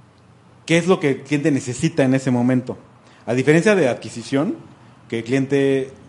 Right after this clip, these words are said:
va a hacer lo que sea por comprar la casa porque ya lo quiere hacer, y si le alcanza lo va a hacer. En, en la adquisici-, en la mejora de, de hipoteca hay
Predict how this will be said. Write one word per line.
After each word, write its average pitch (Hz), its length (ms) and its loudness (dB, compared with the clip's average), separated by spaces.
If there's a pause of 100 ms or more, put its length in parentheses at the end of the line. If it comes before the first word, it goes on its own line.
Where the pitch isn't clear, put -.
(420)
va 131 80 2
a - 20 2
hacer 147 120 0
lo 135 120 -2
que 123 60 -8
sea 135 140 -4
por 135 120 -4
comprar 117 240 -2
la 123 100 -2
casa 139 260 -6
porque 98 220 -10
ya 123 140 -4
lo 135 160 -6
quiere 127 160 -4
hacer, 127 260 -6 (760)
y 110 80 -12
si 113 100 -6
le 117 60 -2
alcanza 135 280 -2
lo 117 140 -2
va 127 100 -2
a 143 40 -2
hacer. 143 260 -4 (1300)
En, 127 320 -6
en 139 140 -6
la 131 160 -4
adquisici-, 139 440 -12
en 127 100 -2
la 131 140 2
mejora 147 280 6
de, 151 200 6
de 117 100 -2
hipoteca 131 560 -2
hay 143 260 0